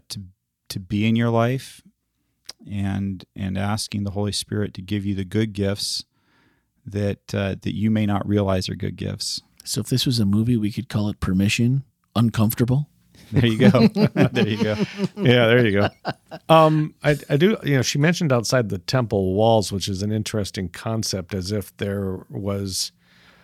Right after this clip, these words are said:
Speaker 3: something inside here that,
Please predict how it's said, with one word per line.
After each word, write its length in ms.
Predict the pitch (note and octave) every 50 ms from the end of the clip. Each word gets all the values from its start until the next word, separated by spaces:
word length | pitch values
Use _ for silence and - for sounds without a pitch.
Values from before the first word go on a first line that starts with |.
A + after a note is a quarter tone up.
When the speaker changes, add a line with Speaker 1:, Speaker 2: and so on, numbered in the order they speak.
| _ -
Speaker 3:
something 760 | - - - - C3 A#2+ A#2 - - - G#2+ G2+ G2+ G2 G2+ -
inside 760 | - A#2 A#2 B2 B2 A#2+ - - A2 G2 G2+ G2+ G#2+ G2+ -
here 340 | - - A2 G#2+ A2 A2
that, 260 | A2 - - - -